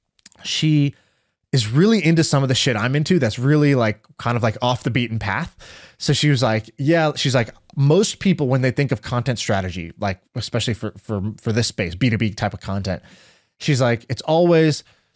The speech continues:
like, strategic, intellectual, trying to figure it out." She goes,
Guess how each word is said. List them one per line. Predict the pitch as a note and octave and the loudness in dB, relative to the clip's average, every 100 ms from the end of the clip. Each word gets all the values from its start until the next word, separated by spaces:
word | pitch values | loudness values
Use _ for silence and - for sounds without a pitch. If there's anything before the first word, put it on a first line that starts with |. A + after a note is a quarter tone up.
| - | -4
like, | A#2 - | -4 -2
strategic, | - D3 - E3 C#3+ D3+ D3 C#3+ C3+ - | -4 -2 2 2 4 2 4 2 0 -2
intellectual, | D3 C#3 C3+ B2+ - D3+ B2+ B2+ B2 A#2+ A#2+ | 0 2 0 0 0 2 4 4 4 2 0
trying | C3+ | -2
to | A#2+ | -2
figure | C3 A#2 | -2 -2
it | |
out." | G#2+ - | -2 -4
She | - | -4
goes, | B2 A#2+ G#2+ | -2 0 0